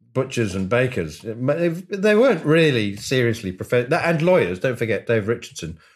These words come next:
was, he was at the other end, Brian McMillan. Um,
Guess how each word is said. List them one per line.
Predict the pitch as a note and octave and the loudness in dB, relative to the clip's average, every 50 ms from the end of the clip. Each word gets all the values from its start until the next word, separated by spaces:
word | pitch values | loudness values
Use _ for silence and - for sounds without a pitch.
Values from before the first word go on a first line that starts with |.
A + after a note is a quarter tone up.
| _ _ - | _ _ -4
was, | A#2+ A#2 G2+ | -2 -2 0
he | A2+ A#2 E3 G#3 | 2 2 2 4
was | F3+ D3 C#3 | 4 2 0
at | - | 2
the | A2 B2+ | 2 2
other | C#3 B2+ G#2+ A#2 | 2 2 2 2
end, | C3+ G2+ D2+ C2 B1 - - _ - | 2 0 -2 -6 -12 -18 -18 _ -4
Brian | F#2+ F2+ E2+ E2 D#2 E2 | -2 0 0 -2 -4 -6
McMillan. | C2+ - F2+ E2 D#2 D#2 D2 D2+ - _ _ _ _ _ _ - | -8 -6 -6 -6 -6 -8 -12 -14 -18 _ _ _ _ _ _ -6
Um, | G2+ A2 G#2+ G#2+ G#2+ G#2+ G#2 G#2 - | -2 0 0 2 0 -2 -4 -6 -10